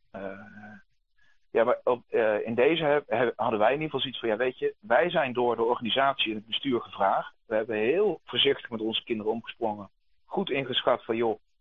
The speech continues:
kunnen ze dicht aan? Wat krijgen ze hiervan mee?" En voor zover weten hebben zij een rode vingerverfritueel gedaan.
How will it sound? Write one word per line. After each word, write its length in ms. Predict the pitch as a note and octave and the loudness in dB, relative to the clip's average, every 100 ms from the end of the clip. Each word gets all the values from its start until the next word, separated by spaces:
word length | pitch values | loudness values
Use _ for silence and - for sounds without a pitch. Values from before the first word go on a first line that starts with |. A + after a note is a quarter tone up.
| _ | _
kunnen 260 | - C3+ B2 | 0 0 2
ze 100 | A2+ | 0
dicht 180 | A2 - | 0 2
aan? 320 | A#2 A#2+ A#2+ | 2 4 2
Wat 160 | A2+ - | 0 2
krijgen 300 | A#2 A2 A2+ | 2 2 0
ze 60 | |
hiervan 220 | A2 G#2+ | -2 -2
mee?" 300 | G2+ G2+ B2+ - _ _ _ | -2 -2 -2 -6 _ _ _
En 180 | - B2 - | -6 -6 -12
voor 300 | - - C3+ | -10 0 4
zover 420 | C#3+ B2+ C3 B2 | 4 4 4 4
weten 380 | A#2 C#3 F3+ F3+ | 4 2 2 2
hebben 200 | D3+ C3 | 0 0
zij 280 | B2+ D3 A#2 | 0 2 0
een 160 | B2 - | -4 -4
rode 340 | A2+ B2+ C3+ | 0 0 0
vingerverfritueel 840 | A2 C#3+ C#3+ A2+ G#2+ F#2 G#2+ G2 G#2+ | -2 -2 -2 0 0 0 -10 -2 -2
gedaan. 340 | F#2+ F#2 F#2 | -2 -4 -4